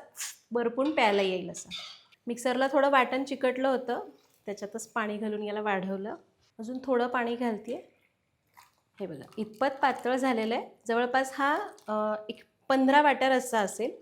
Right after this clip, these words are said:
तो सहा ते सात लोकांना बरोबर पुरतो. आता यामध्ये जाईल चवीप्रमाणे मीठ. लक्षात घ्या, चिकन शिजताना मीठ घातलं होतं, अगदी थोडंसं टाकावं लागेल. थोडीशी कोथिंबीर घालूया, याला मिक्स करून घेऊ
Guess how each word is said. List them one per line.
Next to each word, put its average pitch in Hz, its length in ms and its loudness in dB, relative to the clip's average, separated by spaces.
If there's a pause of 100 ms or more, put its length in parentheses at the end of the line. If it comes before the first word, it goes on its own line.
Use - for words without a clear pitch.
(240)
तो 285 200 0
सहा 254 280 0
ते 247 140 -2
सात 254 220 0
लोकांना 240 360 -2
बरोबर 233 400 2
पुरतो. 185 460 -8 (440)
आता 214 140 -6
यामध्ये 233 460 2
जाईल 254 360 0
चवीप्रमाणे 208 640 -4
मीठ. 233 480 -8
लक्षात 233 280 -2
घ्या, 269 220 0
चिकन 240 260 -4
शिजताना 220 420 -4
मीठ 233 180 -2
घातलं 233 320 -2
होतं, 214 240 -4
अगदी 202 300 -4
थोडंसं 226 340 0
टाकावं 202 380 -2
लागेल. 202 340 -2 (440)
थोडीशी 233 340 -6
कोथिंबीर 247 520 -2
घालूया, 247 440 -2 (380)
याला 220 160 -2
मिक्स 240 240 -4
करून 262 320 0
घेऊ 262 200 0